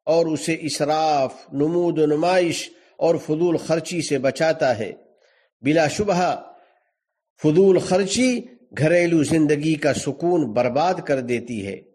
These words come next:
اور مالی بوجھ بڑھا دیتی ہے۔ تو میرے بھائیو،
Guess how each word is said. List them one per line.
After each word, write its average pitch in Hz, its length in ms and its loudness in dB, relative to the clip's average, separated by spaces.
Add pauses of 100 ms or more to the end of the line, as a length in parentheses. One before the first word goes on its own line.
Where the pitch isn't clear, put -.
(200)
اور 156 260 2
مالی 165 480 0
بوجھ 165 460 0
بڑھا 156 480 0
دیتی 120 400 -6
ہے۔ 98 160 -10 (600)
تو 117 80 -10
میرے 127 200 2
بھائیو، 151 500 0